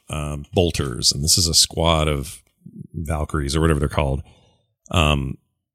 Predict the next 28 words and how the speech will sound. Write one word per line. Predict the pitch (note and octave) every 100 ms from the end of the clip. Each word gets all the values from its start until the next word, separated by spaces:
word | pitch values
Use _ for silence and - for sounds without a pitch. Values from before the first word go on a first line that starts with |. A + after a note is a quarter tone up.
| -
and | F2+
you, | F2+ F2+
you | G2
know, | E2
you | D#2+
mix | E2 E2+ F2
and |
match | D#2+ E2 -
and | E2
get | E2+
more | E2+ E2
as | E2 E2+
you |
move | E2 E2+ E2+
on | G#2 G#2+
to |
the | F2+ D#2
thing. | E2+ E2+ D#2
There | C2+
are |
mechs | F2 F#2+ -
in | F#2
there | F2
eventually | E2 F2 - E2
and | D#2+
other | D#2 D2+
stuff. | - D#2 D2 _ _ _ _ _ _
Anyway, | D3+ D3 A2 G2 G2